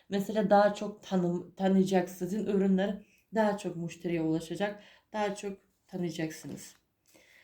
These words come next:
Evet, değnek altısı dediğim gibi ayın sonunda güzel haberleriniz var. Güzel bir yerde, bir yerde başarılı bir sonuç alacaksınız. Bilmiyorum, düşmanlarınız varsa düşmanları yeneceksiniz.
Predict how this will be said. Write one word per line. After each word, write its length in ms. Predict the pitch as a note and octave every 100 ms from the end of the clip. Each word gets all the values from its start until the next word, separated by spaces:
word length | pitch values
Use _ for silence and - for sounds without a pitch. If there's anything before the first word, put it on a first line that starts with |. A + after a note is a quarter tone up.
| _ _ - G#2+ - -
Evet, 340 | C4+ A#3+ A#3
değnek 420 | A#3 A#3 A#3 C4+
altısı 480 | B3+ A3+ A3 G3 G#3
dediğim 240 | G3+ A#3 G#3+
gibi 180 | G#3+
ayın 260 | G#3+ A3 A#3
sonunda 460 | A3+ A3+ A3 A3 G#3+
güzel 340 | G3+ G3+ G#3
haberleriniz 800 | G3+ F#3+ F#3+ F#3+ F#3+ F#3 F3+ F3
var. 180 | F3 F3
Güzel 460 | F3 F3 F#3 F#3
bir 60 | F#3
yerde, 440 | F#3 F3+ F#3 F3+ - - - - - - - _ _ _ _ _ _ _ _ _
bir 180 | - F3+
yerde 380 | F#3+ F#3+ F#3+ F3
başarılı 540 | F3 - F3+ F3+ F#3
bir 60 | F3
sonuç 380 | - E3+ F3 E3
alacaksınız. 1040 | F3 F3 D#3+ E3+ E3 - F3 E3+ - - _ _ -
Bilmiyorum, 400 | E3+ F3+ E3+ E3+
düşmanlarınız 760 | F3+ F#3 F#3+ F#3 F#3 F#3 F#3 F3+
varsa 320 | F3+ F#3 F#3+
düşmanları 560 | F3+ F3+ F3 E3 F3 F3+
yeneceksiniz. 840 | F#3 F3+ F3+ F3+ - F3 E3 -